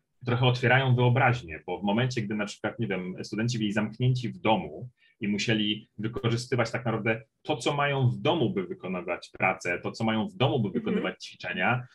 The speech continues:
Speaker 1: to się otwierają zupełnie nowe połacie kreatywności tak naprawdę, bo jeśli nie możemy pójść, y,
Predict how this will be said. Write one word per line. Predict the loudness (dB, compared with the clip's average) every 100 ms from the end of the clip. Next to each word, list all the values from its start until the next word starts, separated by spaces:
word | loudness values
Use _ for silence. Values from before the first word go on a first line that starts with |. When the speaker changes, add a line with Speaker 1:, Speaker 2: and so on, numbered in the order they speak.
| _
Speaker 1:
to | 0
się | 2 0
otwierają | 2 2 2 2 2
zupełnie | 2 0 0
nowe | 0 -2 -2
połacie | 2 4 2 2 0 0 0 2
kreatywności | 2 2 0 0 -2 -6
tak | -8 -8
naprawdę, | -8 -6 -6 -6 -14 -6
bo | 0 2 2 2
jeśli | 2 0 0 0 0 -6 -4
nie | 2 4
możemy | 4 2 0 0
pójść, | -2 -2 -8 -8
y, | -2 2 4 2